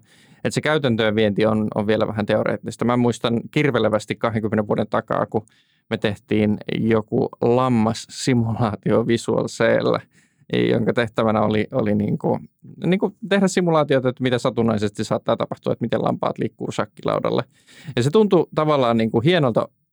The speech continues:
opiskeluharjoitukselta, mut tosi, tosi irralliselta todellisuuteen nähden. Et mä olettaisin, että nyt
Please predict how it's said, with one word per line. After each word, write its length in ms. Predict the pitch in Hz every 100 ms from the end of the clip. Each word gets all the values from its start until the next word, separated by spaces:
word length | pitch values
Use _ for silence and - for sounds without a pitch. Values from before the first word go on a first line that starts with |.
| _
opiskeluharjoitukselta, 1200 | - 117 165 - 180 190 185 175 170 - 160 156 156 _ _ _ _ _
mut 180 | 127 113
tosi, 240 | 151 147
tosi 280 | 117 123 117 127
irralliselta 600 | 120 107 104 107 107 -
todellisuuteen 840 | 127 117 110 127 - - - - -
nähden. 500 | - - - 117 131 -
Et 100 | 117
mä 100 | 135
olettaisin, 400 | 185 190 135 120
että 140 | -
nyt 100 | 143